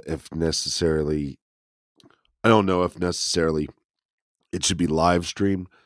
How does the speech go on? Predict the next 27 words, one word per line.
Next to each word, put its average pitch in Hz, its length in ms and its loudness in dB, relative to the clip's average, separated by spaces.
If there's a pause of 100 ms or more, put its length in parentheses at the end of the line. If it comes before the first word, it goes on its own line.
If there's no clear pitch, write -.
(340)
but 95 100 -2
I 98 80 0
think 85 380 -6
every, 82 480 -2 (1160)
every 104 320 4
action 85 500 -4
that 73 140 -4
we 80 120 -6
can, 78 500 -4 (160)
as 73 120 -10
far 78 260 -6
as 73 260 -8 (1200)
the, 76 360 -8 (960)
the 104 120 -2
procedures 85 720 0
and, 76 200 -2 (120)
uh, 60 140 -8 (120)
uh, 69 220 -8
when, 71 220 -10
when 76 240 -6
somebody 87 340 2
is 73 240 -4 (340)
arrested, 104 640 2
if 69 140 -8
we 82 80 -4
can 80 160 -6
have 80 400 -6